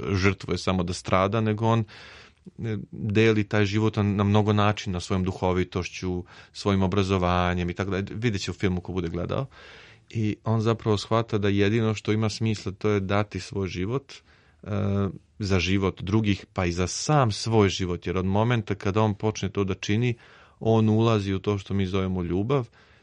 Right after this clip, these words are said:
i od tog momenta, e, prekida to ponavljanje dana. Dakle, dani se više ne ponavljaju, nego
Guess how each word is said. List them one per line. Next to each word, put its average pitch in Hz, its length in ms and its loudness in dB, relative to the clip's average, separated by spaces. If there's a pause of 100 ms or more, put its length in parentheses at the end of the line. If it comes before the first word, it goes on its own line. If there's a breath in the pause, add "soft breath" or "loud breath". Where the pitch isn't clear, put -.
i 104 140 0
od 98 140 0
tog 107 220 2
momenta, 104 540 0
e, - 1200 -4
prekida 98 520 -2
to 98 140 -4
ponavljanje 92 600 -2
dana. 87 320 -6
Dakle, 90 280 -8
dani 98 260 0
se 90 140 -8
više 90 240 -6
ne 92 180 0
ponavljaju, 95 600 -2
nego 92 320 -2